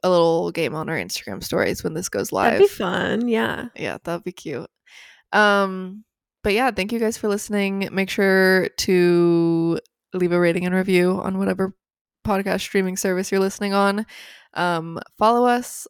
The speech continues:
Speaker 1: on whatever you're listening on. Follow our social media. It'll all be linked down below.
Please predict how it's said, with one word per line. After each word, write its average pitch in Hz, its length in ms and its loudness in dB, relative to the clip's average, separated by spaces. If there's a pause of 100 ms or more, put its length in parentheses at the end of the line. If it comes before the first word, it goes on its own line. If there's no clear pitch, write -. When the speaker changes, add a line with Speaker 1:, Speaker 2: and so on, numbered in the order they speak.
Speaker 1:
on 214 100 -2
whatever 220 260 -2
you're 214 120 2
listening 214 340 -2
on. 208 440 2
Follow 185 280 2
our 190 160 2
social 185 300 -6
media. 185 420 0
It'll 180 160 -2
all 175 120 0
be 180 160 -6
linked 175 260 -10
down - 220 -8
below. 240 520 2